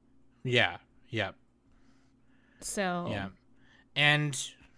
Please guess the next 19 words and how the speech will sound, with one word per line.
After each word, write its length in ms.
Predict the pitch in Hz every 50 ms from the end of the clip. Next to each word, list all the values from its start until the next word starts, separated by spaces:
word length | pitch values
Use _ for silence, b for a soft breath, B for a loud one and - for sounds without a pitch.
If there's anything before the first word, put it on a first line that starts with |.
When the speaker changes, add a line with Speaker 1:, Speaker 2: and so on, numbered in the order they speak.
| - _ _ _ _ _ _ _ _ _ _ _ _ b b b b b b b b b b b b b b b b b b b b - -
Speaker 1:
it's 180 | 170 160 -
really 140 | 269 269 247
weird 260 | 190 175 170 170 160
because, 400 | 156 156 - 160 156 143 113 113
like, 340 | 127 127 120 117 113 - -
um, 460 | 127 120 120 113 104 110 107 107 101 b b b b b _ - _ _ - -
it's, 180 | 139 135 -
it's 180 | 156 143 - -
interesting 320 | 156 156 147 139 - 160
that 80 | 143 120
you 120 | 113 110
say 180 | - - 107 101
that, 260 | 98 92 85 - -
'cause, 160 | - 135 123
like, 160 | 139 131 113
there's, 380 | - 143 143 143 135 131 - - - _ _ _ - - -
and 120 | 143 143 143 131
here's 280 | - 175 170 170 147 156
why 420 | 160 147 143 135 131 127 127 -